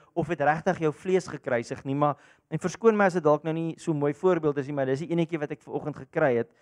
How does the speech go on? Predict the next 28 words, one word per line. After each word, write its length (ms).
Vir 100
die 120
van 180
julle 180
wat 140
graag 260
'n 80
vleisie 360
braai, 340
ons 200
het 80
almal 240
verskillende 480
maniere 420
hoe 120
ons 180
dit 60
graag 320
doen. 180
En 140
wie's 220
lief 180
daarvoor 320
om 80
'n 80
stytjie 340
te 120
braai? 220